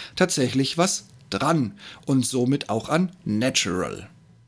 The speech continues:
Doch dann fand ich den ersten Minuspunkt. Naturals sind ohne Fluorid. Und nachdem ich es über die Google-Suche nachgelesen habe, dicker Minuspunkt und das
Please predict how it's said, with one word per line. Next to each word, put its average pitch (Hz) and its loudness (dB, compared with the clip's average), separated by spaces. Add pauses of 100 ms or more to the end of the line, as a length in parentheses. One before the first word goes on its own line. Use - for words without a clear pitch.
(760)
Doch 127 2
dann 220 0
fand 165 2
ich 180 -2
den 196 2
ersten 170 0
Minuspunkt. 143 -2 (920)
Naturals 175 0
sind 143 0
ohne 131 2
Fluorid. 131 -2 (460)
Und 254 0 (560)
nachdem 147 2
ich 165 0
es 151 0
über 135 2
die 117 -4
Google-Suche 170 0
nachgelesen 101 0
habe, 117 2 (460)
dicker 190 2
Minuspunkt 127 0
und 123 -2
das - 0